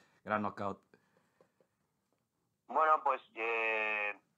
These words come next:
Speaker 2: yo pensé que, que era cuando vi el primer amago que él hizo, porque ahora cuando se ve el combate se ve que,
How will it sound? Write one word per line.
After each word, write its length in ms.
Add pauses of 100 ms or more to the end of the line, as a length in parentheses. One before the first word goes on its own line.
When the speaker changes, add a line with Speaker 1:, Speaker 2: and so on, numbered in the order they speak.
(360)
Speaker 2:
yo 180
pensé 380
que, 640
que 140
era 220
cuando 500
vi 100
el 100
primer 300
amago 340
que 80
él 100
hizo, 280
porque 640 (500)
ahora 200
cuando 240
se 100
ve 80
el 80
combate 400
se 120
ve 120
que, 360